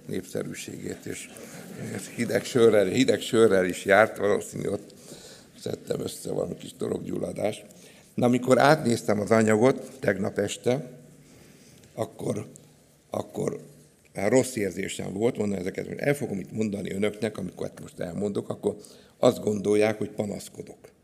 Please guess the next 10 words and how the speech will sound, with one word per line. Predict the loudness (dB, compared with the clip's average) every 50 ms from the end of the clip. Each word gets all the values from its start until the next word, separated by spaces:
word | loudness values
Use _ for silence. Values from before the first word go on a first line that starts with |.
| _ _ _ _ _ _ _ _ _ _ _ _
És | -14 -10 -2 -2
a, | -2 -2
a | -2 -4 -4 -2
hülyén | -2 0 0 0 0 0 0 -2
jön | -2 -4 -6
ki | -8 -10
egy | -10 -6
bankár | -6 -8 -8 -6 -8 -8 -8 -8
szájából. | -10 -6 -6 -6 -6 -6 -8 -8 -8 -8 -8 -8 -8 -10
Ha, | -10